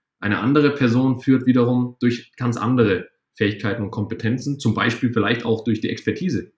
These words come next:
Ja, es gibt Menschen, die vielleicht nicht, ähm, in den Köpfen der Gesellschaft große Führungskräfte sind, die aber führungsstark sind, weil sie zum Beispiel mit dem inhaltlichen Input, den sie geben können,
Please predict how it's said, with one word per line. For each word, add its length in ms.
Ja, 140
es 120
gibt 160
Menschen, 480
die 60
vielleicht 320
nicht, 320
ähm, 380
in 160
den 140
Köpfen 340
der 100
Gesellschaft 560
große 320
Führungskräfte 560
sind, 240
die 180
aber 440
führungsstark 800
sind, 320
weil 200
sie 100
zum 180
Beispiel 340
mit 180
dem 340
inhaltlichen 640
Input, 320
den 120
sie 120
geben 260
können, 380